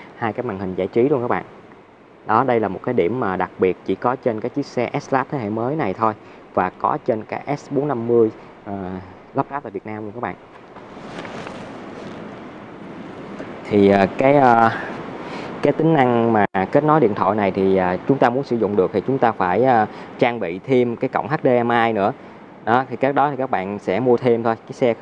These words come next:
sẽ không trang bị cho chúng ta cái, ờ, cái cổng đó sẵn. Và cái hộc để tay này các bạn thấy cũng có một cái logo Maybach ở đây.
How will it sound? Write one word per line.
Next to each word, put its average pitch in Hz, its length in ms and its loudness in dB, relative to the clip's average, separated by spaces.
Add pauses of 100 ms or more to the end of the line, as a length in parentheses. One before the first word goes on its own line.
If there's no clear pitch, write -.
sẽ 110 140 -2
không 120 180 -2
trang 110 180 -4
bị 92 160 2
cho 107 60 2
chúng 120 160 -2
ta 120 160 0
cái, 127 260 -2
ờ, 110 360 -2
cái 117 100 -2
cổng 95 200 -2
đó 120 100 0
sẵn. 92 240 -4 (2000)
Và 104 120 0
cái 113 60 -2
hộc 117 120 -2
để 117 100 4
tay 120 220 0
này 107 100 -6
các 123 120 -10
bạn 104 160 -2
thấy 127 160 -6
cũng 110 200 -4
có 139 100 -2
một 123 120 -8
cái 131 100 0
logo 117 260 4
Maybach 117 300 -6
ở - 80 -8
đây. 113 160 -6